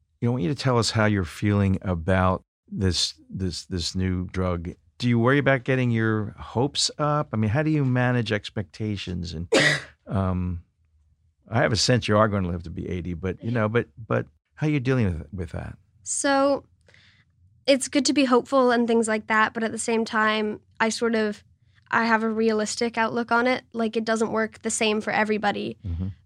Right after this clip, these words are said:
Speaker 2: but overall, I will probably get better. And yeah, <laughs> it's just,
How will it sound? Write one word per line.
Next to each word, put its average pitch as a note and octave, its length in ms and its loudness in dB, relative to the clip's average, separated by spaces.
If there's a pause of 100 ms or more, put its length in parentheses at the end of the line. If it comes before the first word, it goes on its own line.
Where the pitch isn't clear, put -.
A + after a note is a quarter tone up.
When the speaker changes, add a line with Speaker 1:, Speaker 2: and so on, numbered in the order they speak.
(300)
Speaker 2:
but A3 240 2
overall, G#3+ 600 6
I G#3 160 4
will G#3 160 -4
probably G3 540 -2
get - 200 -6
better. G3+ 420 -4 (120)
And G3+ 560 -2 (420)
yeah, A#3+ 440 -2 (300)
<laughs> - 320 -20
it's A3+ 240 -4
just, - 400 -6